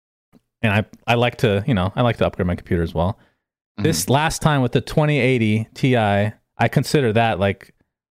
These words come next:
Speaker 1: going overboard, but it lasted me more than twice as long. So
Speaker 2: Yeah.
Speaker 1: if that's true for this ridiculously expensive computer, it is gonna be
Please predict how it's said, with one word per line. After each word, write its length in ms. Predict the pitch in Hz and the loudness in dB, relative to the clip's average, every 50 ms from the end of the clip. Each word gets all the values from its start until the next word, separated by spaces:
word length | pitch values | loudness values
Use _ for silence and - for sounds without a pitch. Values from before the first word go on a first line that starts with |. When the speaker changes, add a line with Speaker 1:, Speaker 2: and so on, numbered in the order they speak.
| - | -2
Speaker 1:
going 280 | 117 127 127 127 120 113 | 0 0 2 2 0 0
overboard, 800 | - 123 120 120 110 107 98 87 92 87 87 87 90 87 110 - _ _ _ _ - | 0 0 2 2 2 0 0 0 0 0 2 2 0 0 -4 -8 _ _ _ _ -2
but 100 | 127 135 | -2 -2
it 40 | 135 | 0
lasted 400 | 160 226 277 285 - - - 139 | 0 0 0 0 -2 0 0 0
me 280 | 127 113 104 110 117 - _ _ _ _ _ _ _ _ _ - | 2 2 0 0 -4 -6 _ _ _ _ _ _ _ _ _ -2
more 320 | 135 139 156 185 214 202 160 | 0 2 2 2 2 0 0
than 160 | 131 104 101 | 0 0 -2
twice 360 | - - - 120 113 - - | 0 0 0 0 0 -2 -4
as 140 | 104 87 - | -6 -4 -4
long. 260 | - 62 67 - - _ _ _ _ _ _ _ _ _ _ _ _ _ _ _ _ _ _ | -8 -8 -8 -10 -12 _ _ _ _ _ _ _ _ _ _ _ _ _ _ _ _ _ _
So 260 | - - 110 107 101 92 | -2 0 2 2 2 2
Speaker 2:
Yeah. 100 | 87 127 | 2 0
Speaker 1:
if 80 | - - | 2 2
that's 260 | 190 202 202 - - | 0 0 0 -4 -6
true 400 | - - 190 180 180 185 185 185 | -4 0 0 2 2 2 0 0
for 160 | - - 139 | 0 -2 0
this 240 | 127 143 147 - - | 2 0 0 0 -2
ridiculously 640 | 117 104 95 - 156 - - 175 151 147 - - 156 | -2 -2 0 -2 -2 0 2 0 0 0 0 0 -2
expensive 400 | 123 - - 143 131 - 135 110 | -2 0 -2 -2 -2 0 -2 -2
computer, 460 | - 123 107 - - 147 151 151 147 | -2 -2 -2 0 0 0 2 2 0
it 180 | 143 - 135 131 | 0 0 0 0
is 140 | 120 104 - | 0 0 0
gonna 220 | 120 113 110 104 | 0 2 2 2
be 340 | 95 104 104 101 98 95 | 2 2 2 2 2 0